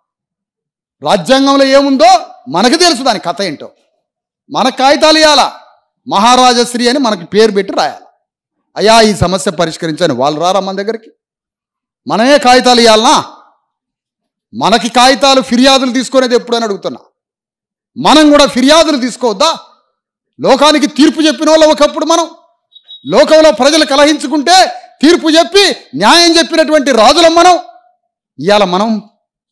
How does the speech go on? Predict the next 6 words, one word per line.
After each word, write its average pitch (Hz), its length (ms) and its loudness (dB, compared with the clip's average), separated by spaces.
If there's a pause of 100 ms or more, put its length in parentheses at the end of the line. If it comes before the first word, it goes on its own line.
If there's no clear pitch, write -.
(220)
తీర్పు 226 260 -4
చెప్పొద్దా? 160 520 -6 (1600)
అందుకనే 185 540 -2 (300)
ఈ 202 160 -6
స్వరాజ్య 190 680 -2
పాదయాత్ర 240 840 0